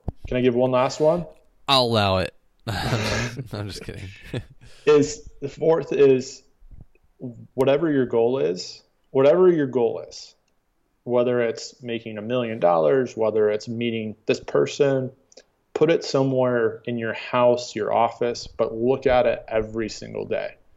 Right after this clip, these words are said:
Speaker 2: Mm.
Speaker 1: And then you have that, whatever it is, and then you have a, a game plan, and you work backwards of how you're going to achieve that goal.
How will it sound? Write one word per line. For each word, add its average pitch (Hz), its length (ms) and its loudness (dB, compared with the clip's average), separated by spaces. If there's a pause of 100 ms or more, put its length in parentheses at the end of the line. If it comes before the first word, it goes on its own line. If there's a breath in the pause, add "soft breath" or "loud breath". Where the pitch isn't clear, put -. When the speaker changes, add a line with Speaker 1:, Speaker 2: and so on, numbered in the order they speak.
(140)
Speaker 2:
Mm. 101 340 -20 (100)
Speaker 1:
And 127 220 2
then 123 400 2 (280)
you 120 200 -6
have 151 320 2
that, 139 540 4 (800)
whatever 135 480 6
it 135 60 4
is, 117 580 0 (140)
and 123 180 -6
then 117 460 -4 (220)
you 120 180 -4
have 123 640 -2 (680)
a, 117 120 -4 (160)
a 131 80 2
game 123 300 -2
plan, 104 260 -2
and 107 80 -8
you 110 80 -6
work 113 240 -2
backwards 117 540 0
of 104 80 -2
how - 260 -2
you're 107 140 0
going 104 260 -8
to 104 120 -4
achieve 98 360 -10
that 92 180 -4
goal. - 280 -8